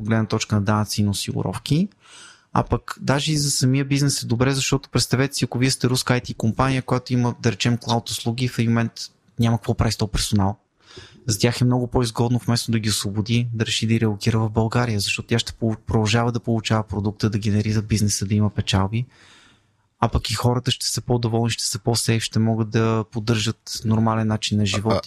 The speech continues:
Speaker 2: а,
Speaker 1: и
Speaker 2: а специално за руснаците по-лесно, т.е. има ли някакви ограничения да се изнесат, така да се каже, в кавички изходна виза? Ако искат да дойдат в България, или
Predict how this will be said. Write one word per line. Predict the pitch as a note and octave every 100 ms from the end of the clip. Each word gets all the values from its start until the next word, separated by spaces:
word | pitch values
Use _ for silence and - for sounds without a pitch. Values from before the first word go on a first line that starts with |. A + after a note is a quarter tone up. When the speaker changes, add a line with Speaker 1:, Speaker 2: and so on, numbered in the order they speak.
| A2
Speaker 2:
а, | F2+
Speaker 1:
и | G2
Speaker 2:
а |
специално | G#2+ G#2 G2+ G#2 F2 G2+ A2
за | G2+
руснаците | F2+ - F#2+ F#2 - - -
по-лесно, | - F#2 F2+ G2 - A#2+ - - -
т.е. | G2 G2 - - - - - - -
има | F2 F2
ли | A2
някакви | B2 - D3+
ограничения | C#3+ C#3+ C#3 C3 - B2 B2 A2
да | F#2 F#2+ F#2+ F2+ - - -
се | - G2
изнесат, | F2+ F#2 F2 - F2+ G2 _ - - - - - - - -
така | - D2+
да | D#2
се | -
каже, | - D#2+ D#2 D#2 - -
в | F2 -
кавички | - F#2 F#2 - -
изходна | F#2 - - F2 E2 D2+
виза? | D2+ D2 C2+ D#2+ C#3+ - - - - - - - - - - _ _ _ _ _ _ _ _ _ _
Ако | G#2 -
искат | F#2+ - E2
да | D#2+
дойдат | E2+ E2+
в | D#2+
България, | E2 D#2 D2 D2+ D2+ A2+ C#3 B2+
или | B2+